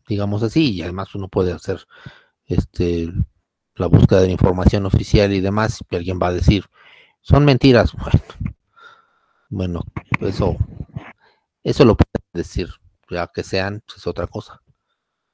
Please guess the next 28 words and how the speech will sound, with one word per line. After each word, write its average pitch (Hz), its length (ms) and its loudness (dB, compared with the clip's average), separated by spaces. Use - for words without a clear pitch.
Digamos 95 360 -4
que - 160 -10
aquellos 104 400 -2
que 92 120 -4
dicen 98 280 -4
que - 100 -16
son 98 160 -6
mentiras, 98 460 -4
bueno, 95 160 -6
son 104 160 -2
más 98 140 0
mentirosos 90 640 -2
que 95 120 -8
nadie, 92 340 -6
¿no? 90 140 -14
Entonces, - 560 -14
hay 127 140 4
varios 120 200 4
estados 113 260 0
donde 98 200 -2
ya 98 140 0
hay 98 260 0
una 95 140 -4
tercera 98 380 -4
ola, 120 320 -4
Baja 98 240 -6
California 104 540 -4
y, 85 260 -16